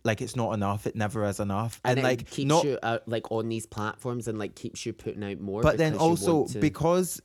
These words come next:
Speaker 1: if you look at Spotify, and because you can also see who your favourite artist listeners are,
Speaker 2: Yeah.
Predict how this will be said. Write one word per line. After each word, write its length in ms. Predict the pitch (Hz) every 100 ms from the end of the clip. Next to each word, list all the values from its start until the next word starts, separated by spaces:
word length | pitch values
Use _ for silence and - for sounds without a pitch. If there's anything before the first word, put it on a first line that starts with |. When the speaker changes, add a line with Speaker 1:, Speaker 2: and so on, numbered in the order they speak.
| _ _ _
Speaker 1:
if 160 | 143 139
you 80 | 175
look 160 | 180
at 60 | 185
Spotify, 520 | - 127 110 131 147
and 100 | 135
because 540 | 117 - 135 131 127 - _ _ _ _ _ -
you 260 | 120 135 185
can 200 | 196 175
also 500 | - 117 135 139 185
see 260 | 185 196 180
who 120 | 190
your 140 | 190
favourite 400 | 175 190 175 -
artist 440 | 156 - 131 - -
listeners 420 | 139 - 139 127
are, 320 | 120 101 92
Speaker 2:
Yeah. 140 | 85